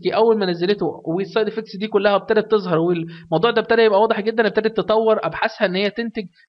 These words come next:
ماده الرانيتيدين وتوقف شغل او توقف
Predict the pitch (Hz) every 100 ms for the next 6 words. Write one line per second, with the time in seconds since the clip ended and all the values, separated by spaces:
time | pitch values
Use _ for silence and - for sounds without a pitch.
0 | - 190 202 - 165 190 214 180 170 226
1 | 196 202 220 214 _ _ - 214 214 -
2 | 165 - 208 202 170 147 190 226 - 185